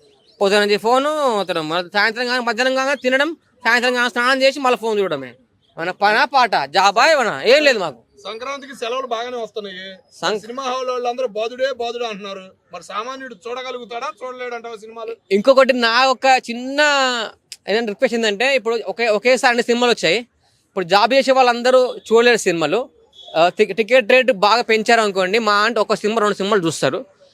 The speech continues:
Speaker 1: కానీ ఈ సినిమాలు, ఇన్ని సినిమాలు ఒకేసారి వస్తున్నాయి కాబట్టి టికెట్లు మాత్రం తగ్గించాలి రేట్స్. తగ్గిస్తే అన్ని సినిమాలు చూస్తాము, అందరం చూస్తాం.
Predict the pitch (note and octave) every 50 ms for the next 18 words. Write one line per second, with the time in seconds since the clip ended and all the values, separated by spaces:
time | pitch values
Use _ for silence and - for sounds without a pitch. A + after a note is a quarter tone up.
0 | _ _ _ _ - G#3+ A#3 C4 B3+ B3 C4+ D4 E4 E4 - _ _ _ _ _
1 | _ _ - - A#3 C4+ D4+ C4 - C4 C4+ C#4+ D4 D#4 C#4+ C4+ C#4+ C4 - C4+
2 | D4 C4 A#3+ A#3 C4+ D4 A#3+ C#4+ C#4+ C#4 B3 - A#3 C4+ B3+ A#3 A#3 G3+ G3 G3
3 | G3 C4 D#4 F4 D4 - _ _ _ _ _ _ _ _ _ _ D4 C#4+ - E4
4 | E4 E4 E4+ F4 D#4+ C#4+ C#4 C4 - D#4 D4+ - C4+ A#3+ G#3+ C#4+ C#4+ - C4+ A#3
5 | G3+ F#3 G3 F#3+ - - D#3+ C#3 - _ _ _ _ _ _ _ _ _ _ A#3
6 | A3+ A3 G#3+ D#4 E4+ C4+ - F4+ E4 C4+ C#4 D4 D#4 - D#4+ D#4+ D#4+ E4 D4+ D4
7 | C4+ - - C#4+ C#4+ D#4 F4+ D4+ C#4+ D4 E4 F4+ E4 C#4 D#4 B3 - A3+ E3